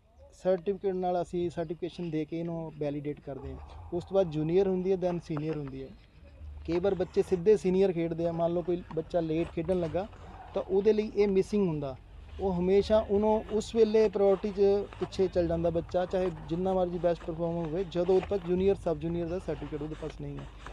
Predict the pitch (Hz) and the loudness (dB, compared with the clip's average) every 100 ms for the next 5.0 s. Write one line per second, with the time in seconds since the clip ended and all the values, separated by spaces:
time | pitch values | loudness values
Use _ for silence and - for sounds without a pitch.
0 | - 165 - 185 - 165 - 180 180 156 | -8 -8 -6 -8 -4 -4 -2 -2 -2 0
1 | 180 208 185 - 180 185 170 165 156 - | 2 2 0 -2 -4 -4 -6 -4 -4 -4
2 | 160 165 - 151 165 175 202 - - - | -6 -6 -4 -4 -2 -4 -4 -8 -14 -14
3 | - 160 170 180 175 175 170 175 175 175 | -12 -6 -2 0 0 0 0 2 0 -2
4 | 180 180 170 147 160 170 165 160 160 | -4 -6 -6 -4 -4 -4 -6 -4 -4